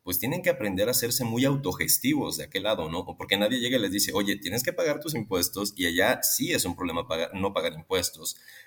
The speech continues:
Allá sí les dicen, "Oye, tienes que hacer esto, lo otro". Ustedes son muy autogestivos a ese respecto y por eso se tienen que informar, vamos, o, o no es de esa manera.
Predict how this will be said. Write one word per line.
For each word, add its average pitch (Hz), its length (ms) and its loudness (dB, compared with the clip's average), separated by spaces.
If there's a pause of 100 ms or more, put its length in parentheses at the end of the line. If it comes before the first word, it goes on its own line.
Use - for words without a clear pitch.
Allá 90 240 2
sí 101 120 0
les 98 120 0
dicen, 98 240 0
"Oye, 113 140 0
tienes 113 320 0
que 117 80 0
hacer 101 200 0
esto, 117 280 -2
lo 87 100 0
otro". 101 300 -2
Ustedes 110 260 -4
son 120 220 0
muy 107 260 0
autogestivos 98 680 -4
a 104 40 -6
ese - 140 -8
respecto 113 380 -6
y 120 60 -2
por 120 200 -6
eso 95 340 -4 (200)
se 85 200 -2
tienen 101 260 -2
que 101 120 -4
informar, 98 680 -2
vamos, 82 400 -6 (160)
o, 82 500 -4
o 87 100 -4
no 87 160 -2
es 82 120 -2
de 82 60 -6
esa 87 140 -2
manera. 78 280 -8